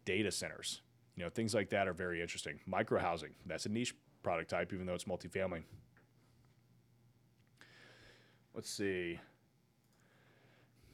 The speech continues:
Zaranthus is saying, "I had a similar idea for student or medical worker housing, but having something resembling a mo-,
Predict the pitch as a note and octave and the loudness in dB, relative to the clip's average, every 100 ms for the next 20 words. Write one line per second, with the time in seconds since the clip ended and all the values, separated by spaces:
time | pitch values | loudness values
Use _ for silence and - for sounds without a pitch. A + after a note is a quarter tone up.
0 | - A#2 B2+ C3+ C3 A2 G#2 B2+ B2 A#2 | -4 6 10 10 6 2 4 6 6 8
1 | A#2 A2 - B2+ C3+ B2+ A2+ A2 A2 G#2 | 8 6 6 4 6 6 6 6 6 4
2 | G2+ - A2+ A#2 G2 G#2 G#2+ G#2+ G2+ G2 | 0 4 4 4 2 4 6 4 2 2
3 | G2 G2 E2+ F2+ F2+ F#2+ E2 - G2+ A2 | 0 -2 2 2 2 0 -2 0 0 0
4 | G#2+ A2 A2+ G#2 G2 G#2 G2+ G2+ F#2+ F#2+ | 0 0 0 0 2 2 2 0 0 0
5 | G2 | 0